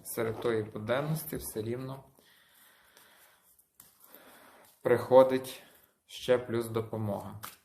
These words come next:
П'ятниця. Карта зрілості. Кожен день для нас це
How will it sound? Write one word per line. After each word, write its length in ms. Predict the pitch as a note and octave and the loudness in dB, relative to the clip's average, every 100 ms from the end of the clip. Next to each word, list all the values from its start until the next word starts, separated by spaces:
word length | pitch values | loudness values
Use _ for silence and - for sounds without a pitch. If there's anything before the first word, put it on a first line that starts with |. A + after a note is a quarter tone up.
| - - | -20 -10
П'ятниця. 640 | - B2+ B2 A2 G#2+ - A2 - - _ _ - _ - - - - - _ _ _ _ _ _ - - - | 8 8 8 2 -4 -6 -10 -12 -20 _ _ -20 _ -20 -20 -8 -8 -8 _ _ _ _ _ _ -20 -16 -16
Карта 380 | - A#2 A2 A2+ | 2 2 2 -4
зрілості. 760 | G2+ A#2 C#3+ E3 E3 - E3 D#3+ D#3+ - _ - - - _ - - - - - | -4 0 2 2 0 -6 -6 -6 -6 -16 _ -20 -20 -20 _ -14 -14 -16 -18 -10
Кожен 400 | - A#2+ A2 A2+ | 0 0 0 -4
день 260 | A2+ C3 D3 | 0 0 0
для 180 | C#3+ C3+ | -2 -2
нас 340 | C3 B2+ - | -2 -4 -6
це 180 | - B2 | -6 -6